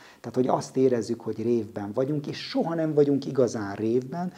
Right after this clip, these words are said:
mert folyamatosan hajózunk. Lehet, hogy arra van szükséged, hogy megteremtsd magadnak azt az ideális munkahelyet. Vagy hogy az a munka, amiben most dolgozol, te kialakítsd asszertíven és kreatívan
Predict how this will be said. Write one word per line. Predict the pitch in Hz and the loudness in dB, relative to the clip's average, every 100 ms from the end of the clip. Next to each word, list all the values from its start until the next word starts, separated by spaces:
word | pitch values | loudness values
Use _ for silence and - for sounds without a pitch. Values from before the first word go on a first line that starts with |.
| - - | -14 -10
mert | 160 - | -10 -10
folyamatosan | - 196 156 127 - 110 - 107 | 0 2 4 2 -2 -8 -8 -10
hajózunk. | - 113 107 - - - - - - _ _ _ _ - - - 139 | -8 -6 -6 -10 -12 -14 -14 -16 -20 _ _ _ _ -20 -20 -4 6
Lehet, | 156 247 147 156 208 - | 8 8 6 4 2 0
hogy | 180 | 0
arra | 160 135 123 | 2 2 2
van | 110 113 | -2 -6
szükséged, | - 185 - 208 196 | -10 -10 -4 -4 -2
hogy | 233 | 0
megteremtsd | 277 269 - 147 113 107 117 | 0 -2 -8 -8 -6 -8 -6
magadnak | 110 110 107 110 104 - | -6 -6 -8 -8 -10 -10
azt | 113 - 110 | -12 -12 -12
az | 104 | -12
ideális | - 120 110 110 110 104 | -10 -8 -8 -8 -10 -12
munkahelyet. | - 104 - - - - - - - - - - | -10 -12 -10 -12 -10 -10 -12 -14 -20 -20 -20 -2
Vagy | 135 160 | 4 4
hogy | 165 170 | 4 6
az | 240 247 | 6 8
a | 165 | 8
munka, | 143 147 143 135 | 8 6 6 4
amiben | 127 127 127 123 | 4 6 4 4
most | 151 156 110 | 4 2 2
dolgozol, | 117 120 139 165 175 214 214 | 2 4 4 2 4 4 4
te | 277 277 - | 2 2 0
kialakítsd | - 151 120 117 - 143 151 139 | 2 4 6 6 4 2 2 2
asszertíven | 147 - - 139 135 135 156 135 | -2 -2 2 2 2 0 0 2
és | 120 113 | 2 -2
kreatívan | - 127 127 127 143 139 160 170 | -2 2 2 2 2 2 2 -2